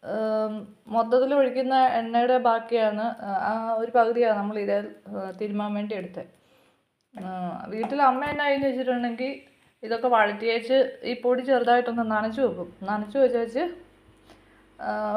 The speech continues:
ഈ വഴറ്റി കഴിഞ്ഞ് കഴിയുമ്പോൾ ഈ പൊടി ഇട്ടേച്ച് പെട്ടെന്ന് ഇളക്കി വെച്ച്, ആ, വെള്ളം ഒഴിച്ച് പിന്നെ ഇളക്കിയെടുക്കുക ചെയ്യുന്നത്. അതിനേക്കാളും എളുപ്പം ഇതാ. അതാ വെള്ളത്തിലോട്ട് ചേർത്ത് കഴിയുമ്പോഴാണ് ഈ കട്ട കിട്ടുന്നത്. അപ്പം നോൺ സ്റ്റിക്ക് പാത്രമൊക്കെ ആയിരിക്കണം, അതൊക്കെ നല്ലതല്ലേ. അപ്പം ഇനി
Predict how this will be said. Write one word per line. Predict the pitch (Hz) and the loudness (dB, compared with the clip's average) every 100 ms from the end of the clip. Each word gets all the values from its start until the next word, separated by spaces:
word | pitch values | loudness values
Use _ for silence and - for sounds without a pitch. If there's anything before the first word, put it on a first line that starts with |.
| 214 214 233 | -4 -4 0
ഈ | 240 | 4
വഴറ്റി | 226 220 247 | 4 4 4
കഴിഞ്ഞ് | 247 233 233 | 4 2 -2
കഴിയുമ്പോൾ | 220 220 233 | -4 -4 -6
ഈ | 233 | -4
പൊടി | 214 220 | -6 -8
ഇട്ടേച്ച് | 214 208 202 240 - - - _ _ _ _ _ | -6 -6 -4 -4 -6 -8 -20 _ _ _ _ _
പെട്ടെന്ന് | 226 220 247 240 | -2 0 2 0
ഇളക്കി | 226 226 208 | 0 -4 -6
വെച്ച്, | 208 208 285 - - | -6 -4 -4 -4 -8
ആ, | 202 208 208 | -6 -4 -2
വെള്ളം | 208 214 220 | -2 -2 -2
ഒഴിച്ച് | 220 214 226 220 | -4 -6 -8 -6
പിന്നെ | 208 214 | -2 -2
ഇളക്കിയെടുക്കുക | 208 208 208 190 185 | -2 -6 -10 -4 -4
ചെയ്യുന്നത്. | 175 185 180 | -2 -4 -4
അതിനേക്കാളും | 175 185 214 262 | -6 0 2 4
എളുപ്പം | 240 214 220 | 2 0 -6
ഇതാ. | 202 185 - - - - - - - - - - | -4 -4 -4 -6 -8 -14 -14 -12 -12 -14 -16 -4
അതാ | 208 214 | 0 0
വെള്ളത്തിലോട്ട് | 202 202 208 220 254 277 | 0 -2 -2 -2 -2 0
ചേർത്ത് | 254 262 | 0 2
കഴിയുമ്പോഴാണ് | 269 262 247 214 214 208 208 | 2 2 0 0 0 -2 -2
ഈ | 220 208 | -4 -4
കട്ട | 185 220 | -2 -4
കിട്ടുന്നത്. | 202 185 185 | -4 -6 -6
അപ്പം | 185 208 | -8 -6
നോൺ | 202 208 | -6 -6
സ്റ്റിക്ക് | - 233 247 | -8 -6 -2
പാത്രമൊക്കെ | 233 240 233 214 196 | -2 -2 -8 -8 -8
ആയിരിക്കണം, | 180 180 175 | -8 -8 -8
അതൊക്കെ | 185 190 214 | -12 -12 -10
നല്ലതല്ലേ. | 202 202 208 196 - - - - - - - - - - - - - - | -8 -6 -6 -6 -14 -20 -20 -20 -20 -20 -20 -20 -20 -14 -14 -14 -12 -10
അപ്പം | 233 285 | -4 -2
ഇനി | 302 | 0